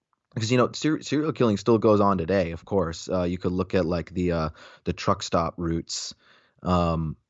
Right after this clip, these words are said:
and, like, you, you, you hear things about, like, the Texas killing fields, which are those truck stop routes, and all the, the un-, it's not unreported, uh, 'cause they're reported with the police, but the unpublicized killings that go on all the time,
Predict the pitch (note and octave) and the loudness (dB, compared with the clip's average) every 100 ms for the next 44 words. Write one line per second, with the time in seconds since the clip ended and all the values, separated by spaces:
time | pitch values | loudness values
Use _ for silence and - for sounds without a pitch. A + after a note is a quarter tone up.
0 | - F2 E2 D#2+ F2+ E2 E2+ E2+ F2+ D#2 | -4 0 0 2 2 4 2 2 0 0
1 | - F#2+ E2+ F#2 E2+ D#2+ D#2 E2 - F2+ | 2 2 4 2 2 2 2 -2 0 0
2 | - E2 - - F#2 F2 D#2 D#2+ C#2+ C#2+ | 0 -6 -6 0 2 2 -4 -4 -4 -4
3 | E2 D#2 D#2+ D2 - - D#2+ - D#2+ D#2 | -4 -2 -2 -2 -2 -2 -2 -2 -2 -2
4 | - D#2+ C#2+ - - E2 D2 C#2+ - - | -2 0 -2 -4 -2 0 0 -4 -10 -20
5 | - - F#2 F2+ E2+ D#2 C#2+ D2 - - | -16 0 4 4 4 2 0 -4 -14 -20
6 | - _ _ _ - _ _ - G2+ F2+ | -20 _ _ _ -20 _ _ 0 4 6
7 | E2+ - F#2+ G2+ F#2+ F#2 F2 - F#2+ B2 | 4 2 2 2 4 0 -2 -6 -4 0
8 | A2 A2+ G2 - - F#2+ F2 D#2 D2 - | 2 2 0 -4 -2 0 0 -4 -6 -6
9 | F2 E2+ F2 - F#2 F2 E2+ - A2 F2 | -4 -4 -6 -2 0 0 -2 0 2 2
10 | E2 D#2+ F2 E2+ E2 - - - G2 F#2+ | -2 -6 -6 -6 -6 -8 -6 -4 -2 -4
11 | - F#2+ F#2+ F2+ F2+ F2+ E2 - - F#2+ | 0 0 0 0 0 0 -2 -6 -4 -2
12 | F2 E2 D#2+ F#2+ F2 F2 E2+ E2 D#2+ D#2+ | -2 -2 -4 0 0 2 0 0 0 -2
13 | F2 E2 D#2+ D#2+ | 0 0 0 -2